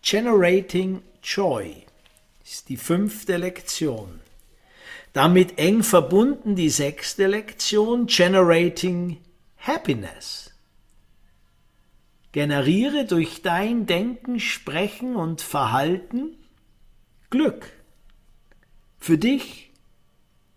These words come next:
deine Liebsten, dein engstes Umfeld, und jetzt kannst du den Kreis immer weiter ziehen.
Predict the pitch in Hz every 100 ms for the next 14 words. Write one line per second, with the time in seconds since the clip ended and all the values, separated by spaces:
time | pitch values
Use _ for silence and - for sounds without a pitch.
0 | - 156 165 185 226 240 - - 208 175
1 | 175 220 226 - 220 - 226 233 - 214
2 | 226 214 190 170 180 - 190 190 202 180
3 | 180 - 185 202 233 240 220 190 196 202
4 | 208 - 220 220 233 226 -